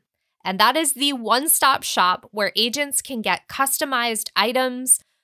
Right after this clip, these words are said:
marketing materials, think personalized mailers, Slim Jims, business cards, and so much more. Now, an important disclaimer that I do have to mention again.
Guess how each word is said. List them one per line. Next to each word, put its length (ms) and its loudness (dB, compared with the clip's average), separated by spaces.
marketing 460 2
materials, 800 2
think 460 -2
personalized 760 -2
mailers, 720 -2
Slim 400 0
Jims, 420 0
business 420 -4
cards, 520 0
and 360 -4
so 360 2
much 320 -4
more. 420 -10
Now, 220 2
an 180 -2
important 560 -4
disclaimer 760 0
that 360 2
I 100 2
do 400 -2
have 340 0
to 120 -6
mention 520 -2
again. 600 -4